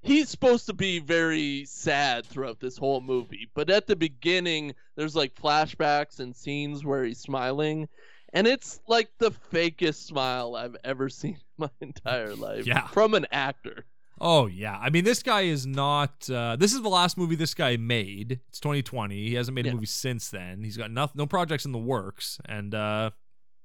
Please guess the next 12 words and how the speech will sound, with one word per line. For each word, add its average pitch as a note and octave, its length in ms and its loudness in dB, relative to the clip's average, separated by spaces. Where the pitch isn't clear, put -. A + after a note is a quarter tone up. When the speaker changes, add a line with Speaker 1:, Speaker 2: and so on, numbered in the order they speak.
Speaker 1:
He's A#4+ 180 -8
gonna F#4+ 200 4
get - 240 -4
it. C#3+ 200 -4
This D#4+ 220 0
guy's A#3+ 420 6
gonna G3+ 220 -2
be F#3 240 -4
your D#3+ 180 -2
next D#3+ 480 -2
Mission D3+ 320 0
Impossible. B2+ 880 -6